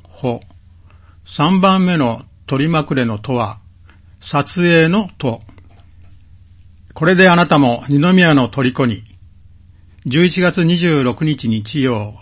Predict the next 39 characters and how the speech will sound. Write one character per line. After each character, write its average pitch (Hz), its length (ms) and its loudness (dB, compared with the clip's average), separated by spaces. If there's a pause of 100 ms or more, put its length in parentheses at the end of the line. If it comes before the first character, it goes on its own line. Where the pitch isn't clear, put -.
(120)
九 185 100 -4
時 180 120 -2
か 151 120 -2
ら 120 160 -2
十 160 240 -2
四 175 80 0
時 131 120 -6
三 123 240 -2
十 123 140 0
分。 98 400 -16 (640)
内 143 300 2
容、 131 320 0 (380)
地 135 200 -2
引 185 80 0
き 185 120 0
網 175 200 0
体 147 240 0
験、 107 400 -10 (160)
町 135 300 -6
の 180 80 0
名 170 200 0
所 160 140 -2
巡 120 340 -2
り、 95 160 -14 (540)
地 127 280 -2
引 156 140 -2
き 185 220 0
網 113 580 0
収 - 300 -2
穫 175 260 -2
物 151 280 -4
で 143 100 0
の 117 240 -2
バ 147 300 2
ー - 20 -2
ベ 147 140 0
キ - 180 -10
ュ 104 40 -10
ー。 98 260 -20